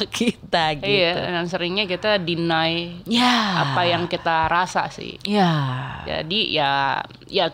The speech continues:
Speaker 2: belum terlambat, <laughs> belum terlambat
Speaker 1: Belum
Speaker 2: saudara-saudara
Speaker 1: terlambat.
Speaker 2: <laughs> dan saudara-saudari.
Speaker 1: Mhm.
Speaker 2: Jadi, eh, menurut gue tetap harus, eh, punya,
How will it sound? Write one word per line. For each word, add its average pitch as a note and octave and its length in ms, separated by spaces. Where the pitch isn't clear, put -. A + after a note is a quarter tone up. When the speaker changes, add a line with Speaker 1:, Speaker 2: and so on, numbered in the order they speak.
Speaker 2:
belum B3+ 400
terlambat, D#4 640
<laughs> G#3 60
belum B3+ 200
terlambat A#3+ 320
Speaker 1:
Belum E4 160
Speaker 2:
saudara-saudara E3 560
Speaker 1:
terlambat. F3+ 420
Speaker 2:
<laughs> G3 40
dan G3+ 100
saudara-saudari. F#3 1080
Speaker 1:
Mhm. G3 640
Speaker 2:
Jadi, E3 300
eh, E3 400
menurut E3 300
gue F#3 180
tetap - 320
harus, - 640
eh, - 320
punya, F#3 480